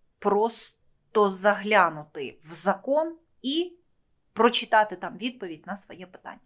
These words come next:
На жаль, все дуже розмито, особливо, що стосується індексацій, індексацій. Тут просто маса питань.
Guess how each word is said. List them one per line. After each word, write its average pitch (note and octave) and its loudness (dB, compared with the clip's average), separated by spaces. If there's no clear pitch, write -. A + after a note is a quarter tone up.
На A3 8
жаль, C#4+ 6
все A#3 -2
дуже A3 -6
розмито, F#3+ -12
особливо, G#3+ -2
що G#3+ -6
стосується G3 -10
індексацій, F#3+ -6
індексацій. F3+ -10
Тут - -2
просто C4 4
маса F#3+ -4
питань. - -18